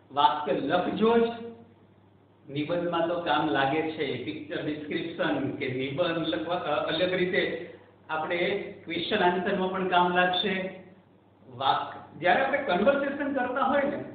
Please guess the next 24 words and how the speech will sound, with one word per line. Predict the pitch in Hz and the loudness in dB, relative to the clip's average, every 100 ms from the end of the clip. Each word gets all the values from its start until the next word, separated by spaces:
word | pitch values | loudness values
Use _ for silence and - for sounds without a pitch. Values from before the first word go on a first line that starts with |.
| - - - _ - - - - | -16 -20 -20 _ -20 -20 -20 -6
ત્યારે | 160 170 196 | 0 2 2
પણ | 180 | 2
આ | 156 160 | 2 2
કાર્ડ | 185 160 | 0 -2
એટલો | 160 185 214 | -2 0 2
જ | 208 | 2
ઉપયોગમાં | - 147 120 120 117 | -2 -4 -4 -6 -10
છે. | - - - - _ _ - | -14 -20 -20 -20 _ _ -8
તમે | 143 151 151 - - - - 120 | -4 -2 -4 -6 -12 -20 -18 -8
બોલો | 135 180 | -4 0
ને, | 214 - - - - - - - - - - | -2 -2 -8 -14 -20 -20 -20 -20 -20 -20 -10
એક | 160 160 | -8 -6
લીટીના | 139 143 147 147 135 - - - - - | -4 -4 -2 0 0 -2 -6 -12 -20 -10
પાંચ | 151 151 - | -6 -6 -4
સાત | 156 147 - | -4 -4 -6
શબ્દો, | 139 139 101 - - - - - - - - - - - - - _ _ - | -6 -6 -8 -10 -16 -20 -20 -20 -20 -20 -20 -20 -20 -20 -20 -20 _ _ -16
એમાં | 139 147 123 | -6 -2 -2
બે | 135 139 | 0 0
ત્રણ | 160 143 | -2 -4
શબ્દો | - 147 - | -6 -6 -4
અંગ્રેજીના | 135 147 156 151 156 143 | -4 -2 -2 -2 -2 -2
પણ | - 120 | -4 -4
રાખી | 113 113 113 - | -6 -6 -12 -14
શકાય. | 107 | -14